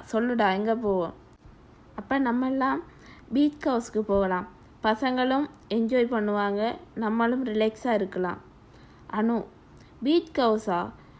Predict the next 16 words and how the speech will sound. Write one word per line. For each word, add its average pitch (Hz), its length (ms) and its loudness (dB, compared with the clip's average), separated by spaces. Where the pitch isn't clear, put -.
நம்மளோடதா? 240 800 2
ஏன் 285 280 2
அண்ணா 285 260 0
இவ்வளோ 233 320 2
நாள் 233 220 2
என்கிட்ட 220 280 -2
சொல்லவே 220 480 0
இல்ல?" 208 300 -2
சிவா, 226 520 0
"உனக்கு 247 380 -2
பயந்துக்கிட்டு 247 540 0
தான் 254 260 0
சொல்லியிருக்க 226 540 0
மாட்டாங்க 196 400 0
அண்ணா." 180 360 -4
கிருஷ்ணா, 247 560 -4